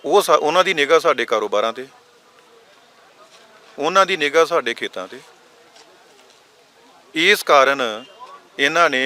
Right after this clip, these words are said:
ਏਡੇ ਵੱਡੇ ਪੱਧਰ ਤੇ ਬੈਰੀਕੇਡਿੰਗ ਕਰਕੇ ਔਰ ਸਿੱਧਾ ਗੋਲੀਆਂ ਜਿਹੜੀਆਂ ਨੇ ਪੱਕੀਆਂ ਉਹ ਚਲਾ ਰਹੇ ਨੇ। ਇਹ ਮਨਸ਼ਾ ਇਹਨਾਂ ਦੀ ਜਿਹੜੀ ਹੈ ਉਹ ਦੇਖੋ, ਮੈਂ ਗੱਲ ਕਰਦਾ ਕਿ ਇਹਨਾਂ ਨੇ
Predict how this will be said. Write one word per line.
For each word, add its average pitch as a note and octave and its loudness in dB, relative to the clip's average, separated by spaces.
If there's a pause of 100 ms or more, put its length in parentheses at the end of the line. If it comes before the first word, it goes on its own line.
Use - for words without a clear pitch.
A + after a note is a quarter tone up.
(140)
ਏਡੇ B2+ -2
ਵੱਡੇ B2 -4
ਪੱਧਰ B2 -6
ਤੇ C3+ -6
ਬੈਰੀਕੇਡਿੰਗ A#2+ -4
ਕਰਕੇ A2+ -6
ਔਰ A#2+ -2 (140)
ਸਿੱਧਾ E3+ 0 (140)
ਗੋਲੀਆਂ A#2+ -4
ਜਿਹੜੀਆਂ C3 -4
ਨੇ B2+ -4
ਪੱਕੀਆਂ A#2 -8
ਉਹ A2 -12
ਚਲਾ G2 -4
ਰਹੇ G#2 -6
ਨੇ। A2 -12 (580)
ਇਹ F3 4
ਮਨਸ਼ਾ C#3 4
ਇਹਨਾਂ F#3 4
ਦੀ D#3+ -4
ਜਿਹੜੀ C#3 -4
ਹੈ B2+ 2 (400)
ਉਹ D#3 -4
ਦੇਖੋ, E3+ -4
ਮੈਂ B2+ 0 (100)
ਗੱਲ A#2+ -2
ਕਰਦਾ B2 -2 (1500)
ਕਿ F3 -2
ਇਹਨਾਂ F#3 4
ਨੇ G3+ 2